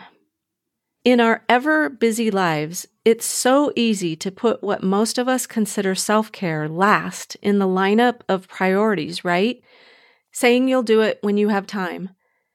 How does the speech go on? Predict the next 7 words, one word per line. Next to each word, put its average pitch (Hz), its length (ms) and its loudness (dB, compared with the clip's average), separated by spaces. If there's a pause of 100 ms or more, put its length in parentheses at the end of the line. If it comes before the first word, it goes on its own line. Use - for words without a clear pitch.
(380)
The 240 100 4
needs 262 320 4
of 285 140 -2
others 208 360 2
typically 269 460 -2
come 220 240 0
first, 185 500 -2